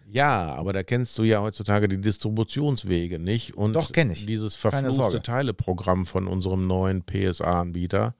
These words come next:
Speaker 1: Äh, du kannst, das ist, das darf man eigentlich gar nicht erzählen. Nee, das erzähl ich auch nicht, da mach ich mich lächerlich mit. Es ist sehr schwierig, dafür Teile rauszusuchen, sagen wir's mal so, um das so mal ein bisschen abzukürzen.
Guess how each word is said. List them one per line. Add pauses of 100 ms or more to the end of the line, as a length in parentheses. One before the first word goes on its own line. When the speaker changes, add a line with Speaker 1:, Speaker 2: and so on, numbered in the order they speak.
(720)
Speaker 1:
Äh,
du
kannst, (520)
das
ist, (300)
das
darf
man
eigentlich
gar
nicht
erzählen.
Nee,
das
erzähl
ich
auch
nicht,
da
mach
ich
mich
lächerlich
mit. (320)
Es
ist
sehr
schwierig,
dafür
Teile
rauszusuchen,
sagen
wir's
mal
so,
um
das
so
mal
ein
bisschen
abzukürzen.